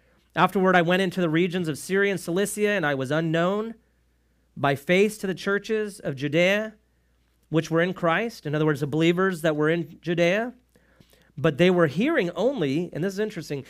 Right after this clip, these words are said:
"'He who formerly persecuted us now preaches the faith which he once tried to destroy. And they glorified God in me.'"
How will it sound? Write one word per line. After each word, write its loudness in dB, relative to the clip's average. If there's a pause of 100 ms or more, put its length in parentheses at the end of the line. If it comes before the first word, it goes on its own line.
(120)
"'He 4
who 2
formerly 0
persecuted -4
us -2
now 0
preaches -4 (320)
the -4
faith -2
which -8 (260)
he -10
once -6
tried -12
to -12
destroy. -12 (1300)
And -6
they -2
glorified -4
God -8
in -12
me.'" -16